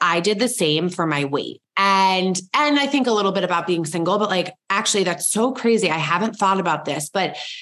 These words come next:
I, like, okay, I joined Noom to, like, lose weight at the beginning of the pandemic because, like,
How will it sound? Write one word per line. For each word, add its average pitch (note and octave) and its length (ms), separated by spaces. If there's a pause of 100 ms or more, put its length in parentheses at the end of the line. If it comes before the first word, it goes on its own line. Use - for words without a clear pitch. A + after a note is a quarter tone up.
(280)
I, G#3 720 (280)
like, G#3+ 200 (120)
okay, G#3+ 340
I F3 280
joined C#4+ 500 (340)
Noom F3+ 880
to, G3 140
like, E3 160
lose D#3 280
weight D3+ 160
at D3+ 100
the E3 60
beginning D3+ 300
of D3+ 60
the D3+ 80
pandemic D3 840
because, D3+ 420
like, C#3+ 180